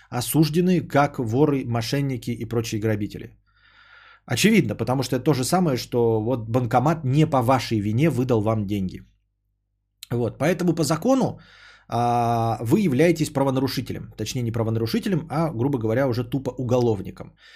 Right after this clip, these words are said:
Это первый случай. А второй случай – это незаконные какие-то деньги, незаконное обогащение, это какие-то деньги мафиозников и прочих плохих людей. Или даже неплохих людей. Но вы правда думаете, что кто-то, потеряв миллион или два, оставит это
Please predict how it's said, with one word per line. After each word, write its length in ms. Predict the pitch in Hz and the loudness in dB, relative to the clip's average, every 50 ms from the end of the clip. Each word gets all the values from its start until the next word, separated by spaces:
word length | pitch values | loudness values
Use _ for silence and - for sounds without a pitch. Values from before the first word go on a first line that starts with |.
| - - - - - - | -20 -20 -20 -20 -6 0
Это 220 | 135 156 170 185 | 0 2 2 2
первый 300 | - 220 214 165 131 123 | 4 6 6 6 6 2
случай. 340 | 110 - 110 101 - - - 117 | 0 -2 -6 -6 -6 -6 -4 -4
А 80 | 117 | -4
второй 320 | 113 - 170 214 269 285 277 | 0 0 2 2 4 2 2
случай – 360 | 285 - - 170 - - 127 | 2 0 -2 0 0 -2 -2
это 280 | - 185 208 196 196 | -2 -2 -4 0 2
незаконные 760 | 185 180 143 151 151 156 185 196 185 175 170 160 151 139 127 | 2 2 2 2 0 2 2 2 2 4 2 2 2 0 0
какие-то 400 | 120 131 127 - 131 113 113 107 | -2 -4 -4 -2 -2 -4 -4 -4
деньги, 360 | 110 110 156 208 214 190 160 | 0 2 2 2 2 0 -2
незаконное 520 | 131 123 113 123 131 - 156 135 120 117 113 | -2 -2 -2 -2 -2 -2 -2 0 0 0 -2
обогащение, 640 | 104 110 113 113 123 113 - - 214 214 185 131 135 | 0 -2 -2 0 0 -2 -2 -2 -2 0 0 -2 -2
это 160 | - - 120 | -4 -6 -8
какие-то 340 | 123 113 117 147 147 - 113 | -8 -4 -4 -4 -4 -4 -2
деньги 280 | 110 127 131 120 110 | -2 -2 -2 -2 -2
мафиозников 760 | 110 110 104 - 120 127 165 165 151 143 - - 110 - - | -4 -4 -2 -2 0 0 0 0 -2 -4 -8 -10 -12 -10 -8
и 180 | 117 107 104 - | -8 -8 -8 -4
прочих 300 | - 139 139 - 113 - | -6 -6 -6 -6 -10 -8
плохих 340 | - 107 95 - 120 110 - | -8 -10 -8 -6 -8 -6 -6
людей. 340 | 104 95 92 - - - _ - - - - - - | -6 -8 -8 -10 -12 -16 _ -20 -20 -20 -20 -16 -4
Или 220 | - 175 220 240 220 | 2 2 4 4 4
даже 260 | 180 208 185 165 180 | 2 2 2 2 2
неплохих 500 | 175 175 156 165 156 - - 143 117 - | 2 2 2 2 0 0 0 -2 -2 -2
людей. 340 | 107 98 90 - - - _ - - - - _ - | -4 -6 -6 -8 -14 -16 _ -20 -20 -20 -20 _ -2
Но 140 | 151 180 233 | 0 2 4
вы 120 | 233 226 | 4 4
правда 280 | 226 247 262 220 196 190 | 4 2 2 2 2 0
думаете, 400 | 180 214 196 185 165 151 156 151 | 2 2 2 4 4 4 2 0
что 200 | 143 - 160 151 | -2 0 -2 -4
кто-то, 500 | - - - 185 170 - 147 127 123 120 - | -2 2 2 2 4 4 2 2 2 0 -4
потеряв 420 | 139 123 - 147 151 143 135 - | -4 -2 2 2 2 2 2 0
миллион 380 | 131 127 123 139 151 147 131 - - | -2 0 2 2 2 2 2 0 -2
или 180 | 123 113 117 | 0 0 0
два, 240 | 117 117 143 165 165 | 0 2 2 2 2
оставит 580 | - - 117 110 - - 147 143 131 117 117 117 | 2 -2 -4 -6 -2 0 0 0 0 0 -4 -4
это 140 | 98 - | -12 -14